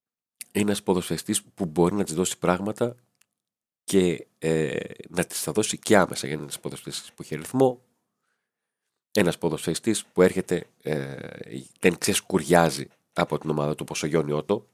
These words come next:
για τον παο, γιατί ήταν εκτός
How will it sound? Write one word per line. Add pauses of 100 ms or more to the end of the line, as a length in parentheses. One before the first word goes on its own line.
(380)
για
τον
παο, (840)
γιατί
ήταν
εκτός